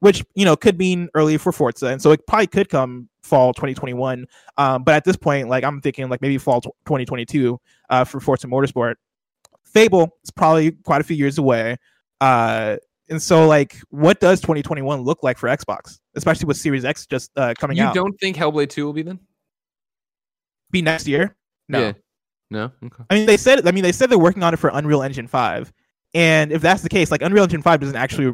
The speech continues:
Speaker 1: release until, like, early next year. Maybe they're, they're working on early versions of it right now. Maybe that doesn't affect things as much as we may think. But
Speaker 2: Yeah.
Speaker 1: there's that. And there's also the fact that they didn't show gameplay, right? Like, the, the thing that they left this conference saying is that, "Hey, yeah, like, check in with us. You can see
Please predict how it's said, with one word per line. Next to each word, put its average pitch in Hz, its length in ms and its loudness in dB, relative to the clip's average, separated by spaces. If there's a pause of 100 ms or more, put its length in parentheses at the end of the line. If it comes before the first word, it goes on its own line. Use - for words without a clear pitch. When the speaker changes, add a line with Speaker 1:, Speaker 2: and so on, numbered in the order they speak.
Speaker 1:
release 127 560 -4
until, 139 300 -2
like, 127 160 0
early 139 180 0
next 123 240 -6
year. 143 140 2
Maybe 160 180 0
they're, 147 240 2
they're 139 300 2 (320)
working 160 280 2
on 143 120 0
early 139 220 2
versions 135 360 0
of 131 60 -2
it 127 60 0
right 123 220 -2
now. 131 220 -4
Maybe 139 140 -2
that 135 160 -2
doesn't 139 180 -6
affect 127 260 -6
things 127 200 -10
as 120 180 -2
much 127 180 -8
as 123 120 -12
we 131 180 -8
may 120 140 -8
think. 139 260 -8 (340)
But 175 140 4
Speaker 2:
Yeah. 208 40 -8
Speaker 1:
there's 170 200 4
that. 170 300 4
And 196 100 0
there's 185 240 2
also - 160 0
the 202 60 -6
fact 196 140 0
that 175 40 -2
they 165 120 0
didn't 170 240 -4
show 170 260 2
gameplay, 127 520 -6
right? 131 240 0
Like, 143 140 0
the, 156 240 -4
the 165 160 2
thing 196 280 2
that 180 180 4
they 170 100 4
left 156 300 2
this 156 120 0
conference 147 360 -6
saying 127 400 -2 (320)
is 156 140 2
that, 147 200 4
"Hey, 185 220 4
yeah, 165 220 4
like, 143 160 0
check - 280 -2
in 214 60 -6
with 202 160 0
us. 147 220 2
You 165 60 -4
can 156 140 -8
see 165 460 -4